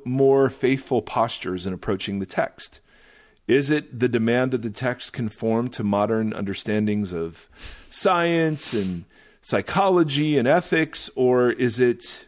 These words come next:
the assumption that the, the Bible spoke to the people at its time? And the best way to understand what it is saying now is to understand what it also said then.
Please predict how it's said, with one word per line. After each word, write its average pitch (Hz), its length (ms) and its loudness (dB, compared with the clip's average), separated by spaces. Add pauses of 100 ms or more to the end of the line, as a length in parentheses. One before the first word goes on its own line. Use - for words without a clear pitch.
the 113 300 0
assumption 117 540 -2
that 101 140 -2
the, 104 180 0
the 101 160 -4
Bible 113 300 0
spoke 120 420 2
to - 80 -12
the 107 80 -6
people 104 380 -4
at 95 60 -4
its - 180 -8
time? 113 480 -4 (680)
And 120 340 2 (300)
the 120 100 0
best 139 420 -2
way 147 100 4
to 117 100 2
understand 113 500 -2
what 107 140 4
it 101 160 -2
is 98 100 -6
saying 107 380 0
now 98 460 -2
is - 140 -6
to 98 80 -6
understand 101 500 -4
what 98 120 0
it 95 60 -2
also 104 340 -2
said 80 320 -8
then. 131 380 -4